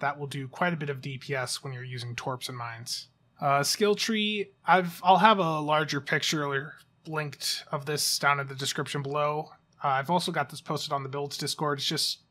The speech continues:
what I've been running for a while is my skill tree. And let's talk about traits. A Good Day to Die is used to allow me to use my Go Down Fighting at any H P level. Anchored is helping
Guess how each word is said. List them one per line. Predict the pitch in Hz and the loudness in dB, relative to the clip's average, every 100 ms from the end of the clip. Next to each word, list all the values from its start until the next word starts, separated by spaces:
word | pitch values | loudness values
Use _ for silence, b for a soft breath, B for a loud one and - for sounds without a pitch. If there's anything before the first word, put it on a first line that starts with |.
| - | -8
what | 156 | 0
I've | 143 | 2
been | 139 135 | 2 -2
running | 131 131 | -4 -4
for | 127 147 | -4 -2
a | |
while | 131 127 131 | 2 2 2
is | 127 | -2
my | 135 | -4
skill | 127 - 127 | -6 -6 -8
tree. | - 131 127 - _ | -8 -10 -10 -14 _
And | 180 202 226 | -2 0 0
let's | 214 208 - | 0 -2 2
talk | 202 180 | 2 2
about | 175 160 | 2 2
traits. | - 147 123 - - - - _ _ - | 0 -4 -4 -8 -8 -8 -14 _ _ -6
A | 160 | 2
Good | 185 208 | 4 6
Day | 226 | 4
to | 202 | 4
Die | 170 156 | 6 6
is | 147 139 | 4 0
used | 151 151 160 170 - - - - | -4 -4 -2 0 -2 -6 -12 -6
to | 170 147 135 135 131 135 - | -4 -4 -6 -8 -8 -10 -4
allow | 156 143 | 2 2
me | 147 143 | 2 -2
to | |
use | 139 139 143 | -4 -4 -2
my | 139 | 0
Go | 139 | 2
Down | 135 135 | 2 2
Fighting | 135 127 131 | 0 -2 -4
at | 123 | -6
any | 123 131 131 | -6 -4 -2
H | 143 - | -2 -2
P | 147 | -4
level. | 123 123 165 185 _ _ | -4 -2 -2 -4 _ _
Anchored | 165 202 220 240 233 | 4 4 4 0 0
is | 185 175 | 0 2
helping | 185 175 175 170 165 170 | 4 4 2 2 2 0